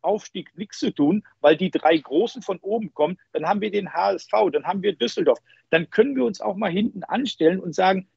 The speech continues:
wir geben mal nicht so viel Geld aus, machen einen starken jungen Kader zusammen, den wir entwickeln wollen über ein, zwei Jahre.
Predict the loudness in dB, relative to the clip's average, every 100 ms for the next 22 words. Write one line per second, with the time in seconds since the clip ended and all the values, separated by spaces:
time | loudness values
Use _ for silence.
0 | 0 2 2 0 2 2 2 -4 -4 -6
1 | -6 _ _ _ _ _ _ _ _ _
2 | _ _ _ _ _ _ _ _ -8 -8
3 | -8 2 2 4 0 0 _ 0 0 2
4 | -4 _ _ _ _ -12 0 4 4 0
5 | -4 -2 -2 -6 -6 -4 -6 -8 -6 -6
6 | -6 -12 _ -2 0 -2 -2 -2 0 2
7 | 2 2 0 -2 -8 -6 -2 0 2 2